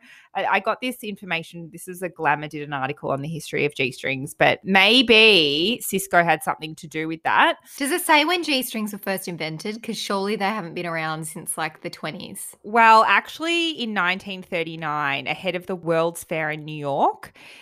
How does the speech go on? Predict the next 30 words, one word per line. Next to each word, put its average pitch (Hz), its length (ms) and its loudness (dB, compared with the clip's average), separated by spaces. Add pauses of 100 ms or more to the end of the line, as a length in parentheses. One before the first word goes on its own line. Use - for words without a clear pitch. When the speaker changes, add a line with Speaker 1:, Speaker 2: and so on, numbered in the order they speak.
(120)
Speaker 1:
the 185 100 -2
city's 208 520 -4
mayor 170 240 0
mandated 156 680 -4
that - 120 -8
showgirls 156 640 -4
must 143 300 -6
perform 151 400 -8
covered 143 320 -4
up 127 340 0
to - 140 -10
get 165 180 -2
a-, 156 120 -4 (100)
and 170 180 0
to 180 80 -8
get 165 160 -2
around 156 320 0
the 160 80 -6
ruling, 151 360 -2
they 143 160 -2
adopted 139 420 -8
G-strings. - 880 -8 (100)
Speaker 2:
Ah, 180 1400 -2
okay. 165 580 -6
Speaker 1:
So 247 160 -2
they 240 60 6
actually 226 520 2
come, 196 540 -2 (200)
you 220 120 -8
know, 262 180 0